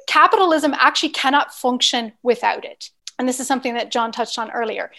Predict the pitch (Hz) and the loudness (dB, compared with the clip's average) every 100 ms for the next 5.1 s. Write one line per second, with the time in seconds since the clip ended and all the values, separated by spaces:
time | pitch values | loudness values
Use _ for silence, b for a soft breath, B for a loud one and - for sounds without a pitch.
0 | B B 277 269 - - 285 294 339 320 | B B 2 2 -6 2 4 4 4 2
1 | 294 277 254 240 240 277 285 269 254 233 | 0 -2 -2 2 4 6 6 4 0 0
2 | 226 - 277 285 302 - 254 - 269 247 | -4 -2 -4 2 2 2 0 0 2 2
3 | 247 233 220 233 214 214 269 277 269 262 | 2 0 0 -4 -6 -2 2 2 2 0
4 | 254 247 214 - 269 277 269 254 247 247 | -4 -8 -12 -4 -2 0 0 0 0 -4
5 | - | -10